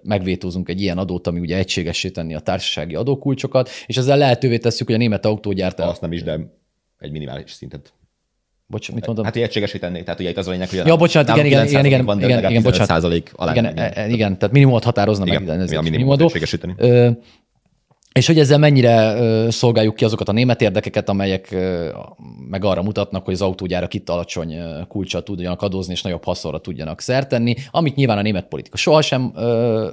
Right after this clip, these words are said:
Speaker 1: mondhat ki, és vajon, ha megtesszük ezt a szívességet, akkor azt hogyan kapjuk meg másnap a németektől más vonalon? Tehát, hogy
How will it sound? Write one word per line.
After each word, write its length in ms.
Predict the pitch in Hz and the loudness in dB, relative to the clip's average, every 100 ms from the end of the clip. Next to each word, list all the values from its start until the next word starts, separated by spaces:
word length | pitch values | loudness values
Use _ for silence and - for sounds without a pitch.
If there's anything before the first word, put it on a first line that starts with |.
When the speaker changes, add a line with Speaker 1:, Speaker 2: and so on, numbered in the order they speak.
| - | -4
Speaker 1:
mondhat 380 | 120 113 110 | -2 2 0
ki, 120 | - 113 - | -2 -8 -6
és 220 | - 170 | 2 2
vajon, 200 | - 120 | 4 4
ha 100 | 110 | 4
megtesszük 480 | 110 117 - - - | 4 2 0 -4 -2
ezt 260 | 101 - - | -4 -4 -8
a 40 | |
szívességet, 560 | 90 139 127 - 120 120 | -6 0 0 2 0 0
akkor 240 | 180 - | 0 0
azt 120 | 117 - | -2 0
hogyan 220 | 120 101 | -2 0
kapjuk 280 | 98 - 92 | -2 -4 -4
meg 140 | 90 | -4
másnap 360 | 92 92 - - | -4 -4 -6 -8
a 40 | |
németektől 580 | 87 85 87 87 - 69 | -6 -6 -6 -10 -10 -10
más 280 | 80 131 - | -4 -4 -2
vonalon? 300 | 131 123 123 | -4 -2 -4
Tehát, 360 | 147 - - 117 | -8 -14 -8 -4
hogy 160 | 143 | -4